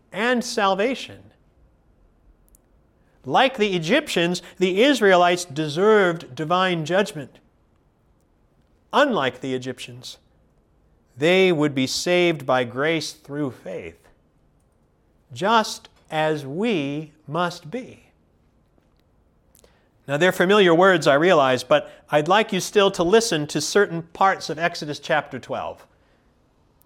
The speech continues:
"The Lord said to Moses and Aaron," Exodus twelve, going to verse three, "Tell all the congregation of Israel that on the tenth day of this month, every man shall take a lamb according to their fathers' houses,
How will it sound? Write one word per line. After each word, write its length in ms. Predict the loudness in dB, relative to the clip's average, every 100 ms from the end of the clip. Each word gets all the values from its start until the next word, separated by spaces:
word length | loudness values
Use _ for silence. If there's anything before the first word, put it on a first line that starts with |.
| _ _ _ _ _ _ _ _ _
"The 140 | -2
Lord 360 | 2 4 4 4
said 320 | 2 4 2 2
to 80 |
Moses 540 | 0 2 2 2 -2 -4
and 220 | -8 -8 -4
Aaron," 420 | 0 2 2 -2
Exodus 460 | -6 -8 -6 -6 -6
twelve, 500 | 0 4 4 2 -2 -18 _
going 260 | -2 0 0
to 80 | 2
verse 320 | 2 2 -2
three, 400 | -4 -4 -4 -12 _ _ _ _ _ _ _ _ _ _ _ -2
"Tell 340 | 4 6 6
all 260 | 6 6 6
the 100 | 2
congregation 760 | 2 2 2 2 2 2 -2
of 80 | 0
Israel 460 | 0 0 2 4 4
that 120 | 4
on 160 | 2 0
the 60 |
tenth 440 | 0 0 -2 -6 0
day 260 | 2 4
of 220 | 2 0
this 200 | 0 -2
month, 400 | -2 -2 -4 -8 -20 -20 _ _ 0
every 380 | 2 4 2 2
man 340 | 4 4 2
shall 180 | 2 2
take 220 | 2 2
a 60 | 2
lamb 420 | 2 4 2 0
according 400 | 0 2 2 2
to 140 | 2
their 140 | 4 4
fathers' 460 | 4 4 4 0
houses, 580 | 0 0 0 -4 -10 -12